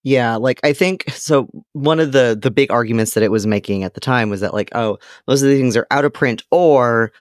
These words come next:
more importantly for the ebook discussion is that publishers have not made an ebook version of this available to libraries, 'cause, like, we can't just go buy a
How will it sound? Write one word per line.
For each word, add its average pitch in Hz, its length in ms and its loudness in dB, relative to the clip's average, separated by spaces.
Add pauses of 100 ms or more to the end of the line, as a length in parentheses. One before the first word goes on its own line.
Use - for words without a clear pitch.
(100)
more 120 220 2
importantly 110 680 0
for 104 160 -2
the 101 140 -2
ebook 127 360 0
discussion 101 600 -2
is 98 160 -4
that 101 400 -2 (240)
publishers 131 640 0
have 107 180 -2
not 110 200 0
made 101 240 0
an 98 140 -2
ebook 117 640 0
version 107 460 0 (100)
of 113 280 0
this 98 360 -2 (180)
available 107 840 2
to 107 340 0
libraries, 73 920 -4
'cause, - 160 -2
like, 117 140 -2
we 127 80 2
can't 131 240 -2
just 113 180 -2
go 107 160 2 (160)
buy 107 160 0
a 92 160 -2